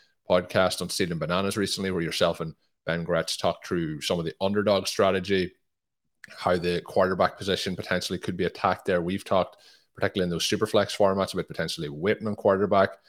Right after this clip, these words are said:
The quarterback window, though, was something that you talked about, particularly from an underdog perspective in that show. How's the quarterback window setting up here in the F F P C?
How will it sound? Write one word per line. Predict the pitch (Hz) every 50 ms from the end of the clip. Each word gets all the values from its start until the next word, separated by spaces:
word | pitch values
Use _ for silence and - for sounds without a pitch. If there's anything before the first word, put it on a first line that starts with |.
| _ _ _ _ _ _ _ -
The | -
quarterback | - - 131 139 139 143 139 127 120 113
window, | 107 92 92 90 98 104 110 113 110 110
though, | 107 104
was | 95 87 87 90 92 98 -
something | - - - - 95
that | 95 87 - -
you | 92 90
talked | - - - 98 90 - -
about, | 98 98 92 87 - _ _ _ _ _ _ _ _ _ _ _ _ _ _ _ _ _ _ _ _ -
particularly | - 92 - - 123 - - 123 113 107 104 101
from | 92 - 104 92
an | 87 -
underdog | - 92 92 92 90 95 92 92 -
perspective | - 92 - - - 95 90 - - 95 82 82 -
in | 90 92 90 90 90
that | 85 80 85 -
show. | - - 101 98 95 98 92 - - _ _ _ _ _
How's | - 127 123 139 147 -
the | - 156 139 131 120
quarterback | - - 117 110 104 104 104 98 101 -
window | 107 101 98 95 98 95
setting | - - - 104 90 - - 95
up | 90 - -
here | - 98 90 87 87 85 - _ _ _ _ _ _ _ _ -
in | - 95 95
the | 92 95 92
F | 90 87 - -
F | 95 90 - -
P | - 98 92
C? | - - - 101 90 90 90 90 90 90 -